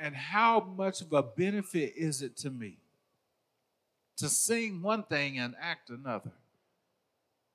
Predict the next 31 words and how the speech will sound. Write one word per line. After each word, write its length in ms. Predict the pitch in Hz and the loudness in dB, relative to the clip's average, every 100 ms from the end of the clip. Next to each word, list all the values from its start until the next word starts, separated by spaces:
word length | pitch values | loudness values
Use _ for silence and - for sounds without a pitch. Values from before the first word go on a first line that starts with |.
| _ _ _ _ 139 | _ _ _ _ -6
Right? 320 | 165 180 139 - | -2 -2 -4 -4
So 320 | - 185 156 | 6 8 8
as 220 | 175 160 | 6 6
I 160 | 196 220 | 6 4
begin 380 | 185 185 202 | 0 -4 -6
to 180 | 180 151 | -4 -6
understand 680 | 175 196 170 - 196 220 180 | -6 -6 -8 -8 -8 -6 -6
this, 180 | 147 202 | -8 -6
listen, 260 | 233 - 120 | -4 -4 -4
if 120 | 147 | -6
victory 460 | 120 208 226 202 185 | 0 0 0 2 2
belongs 560 | 156 165 202 214 185 | 2 -4 -4 -8 -8
to 120 | - 165 | -8 -8
me, 360 | 202 196 143 - - _ - | -8 -8 -8 -12 -20 _ 8
there 160 | 220 | 10
are 60 | 247 | 10
some 240 | - 160 | 6 0
things 400 | - 247 262 233 | 2 4 4 0
that 140 | 165 123 | -6 -4
I 120 | 180 | -2
have 220 | 220 202 - | 0 -2 -4
to 120 | 156 | -10
do 260 | 175 233 - | -8 -10 -8
to 80 | 160 | -8
be 200 | 170 202 | -4 -4
able 180 | 202 180 | -6 -8
to 160 | 147 110 | -6 -2
access 540 | 185 233 - 170 127 - | 0 0 -2 -2 -2 2
that 260 | 143 123 | 0 0
victory, 380 | 135 123 - - _ - | -4 -10 -14 -20 _ -4
right? 340 | 123 160 196 | 2 2 2